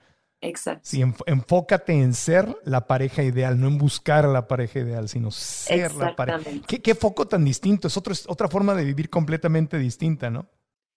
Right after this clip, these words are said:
Speaker 1: Es
Speaker 2: Decir,
Speaker 1: que
Speaker 2: "Voy a
Speaker 1: sí, o
Speaker 2: ser".
Speaker 1: sea, queremos que el otro siempre haga, a ver, es, "Yo quiero un novio así y así". ¿Y tú cómo eres? Ya sabes, o sea, nunca nos volteamos a ver como, "¿Y yo me lo merezco?". ¿Sabes? O sea, como que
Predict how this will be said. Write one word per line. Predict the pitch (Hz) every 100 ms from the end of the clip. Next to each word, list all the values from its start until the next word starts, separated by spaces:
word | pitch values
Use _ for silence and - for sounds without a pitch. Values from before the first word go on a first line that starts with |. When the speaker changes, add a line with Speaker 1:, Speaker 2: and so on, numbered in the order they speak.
| - -
Speaker 1:
Es | - 214
Speaker 2:
Decir, | 240
Speaker 1:
que |
Speaker 2:
"Voy | 226 254
a | 285
Speaker 1:
sí, | 370
o | 226
Speaker 2:
ser". | -
Speaker 1:
sea, | 190 180 151 - - -
queremos | - 220 247 285
que | 233
el | 190
otro | 202 226
siempre | 226 214 226
haga, | 190
a |
ver, | 165 - -
es, | 175 - _ _ -
"Yo | 269
quiero | 330 302
un |
novio | 233 226
así | 233 220
y |
así". | 214 214 196 - _ _ _ - _ _ -
¿Y | 175
tú | - 285
cómo | - 233 240
eres? | 208 - - _ _ _ _
Ya | 190
sabes, | 196 190 -
o | -
sea, | 196
nunca | 226 247
nos | 302 226
volteamos | 185 220 226
a |
ver | 196 196
como, | 202 220 - - _ _
"¿Y | 202
yo | 196 214
me | 175
lo | 165
merezco?". | 160 160 277 - _ - 151
¿Sabes? | 165 165 254 202
O |
sea, | 185 185
como | 196 190
que | 196 190